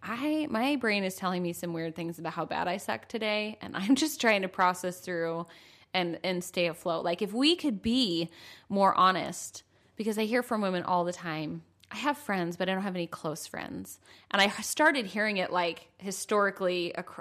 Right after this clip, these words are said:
across a lot of people that I work with. And finally I was like, "Are you, are you feeling like that person's love of you, that their friendship is somehow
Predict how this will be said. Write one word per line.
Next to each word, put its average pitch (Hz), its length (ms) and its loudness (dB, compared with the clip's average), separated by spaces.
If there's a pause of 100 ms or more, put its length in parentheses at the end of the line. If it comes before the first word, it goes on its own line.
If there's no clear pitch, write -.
(120)
across 175 400 2
a 180 60 -4
lot 180 220 4
of 180 60 -2
people 180 220 -2
that 175 120 2
I 175 60 2
work 175 260 -2
with. 196 160 -2
And 180 120 -6
finally 208 360 0
I 175 140 0
was 175 180 -2
like, 175 300 -2 (680)
"Are 202 100 4
you, 262 260 2
are 226 120 6
you 240 160 2
feeling 240 540 0
like 196 320 2
that 185 180 6
person's 180 800 -2
love 175 320 0
of 185 160 -2
you, 196 200 -2
that 175 180 -2
their 170 140 0
friendship 175 500 -4
is 175 120 -6
somehow 170 800 -2